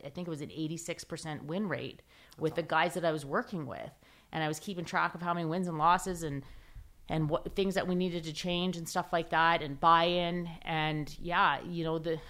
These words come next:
Speaker 1: it hasn't been easy, but I, I just let my athletes talk. And, you know, I, I hate the whole female thing. I'm not a co-, I'm not a female coach. I'm a coach.
Speaker 2: Yeah,
Speaker 1: And I,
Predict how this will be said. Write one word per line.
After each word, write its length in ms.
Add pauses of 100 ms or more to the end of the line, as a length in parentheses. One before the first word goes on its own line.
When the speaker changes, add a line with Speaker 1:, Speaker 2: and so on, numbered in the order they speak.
(180)
Speaker 1:
it 300
hasn't 400
been 120
easy, 380 (300)
but 260 (460)
I, 80 (360)
I 40
just 220
let 120
my 80
athletes 480
talk. 320
And, 280 (100)
you 120
know, 220 (160)
I, 200
I 120
hate 260
the 80
whole 160
female 380
thing. 360 (120)
I'm 140
not 140
a 40
co-, 200
I'm 120
not 160
a 40
female 340
coach. 280
I'm 100
a 40
coach. 400 (120)
Speaker 2:
Yeah, 220
Speaker 1:
And 80
I, 60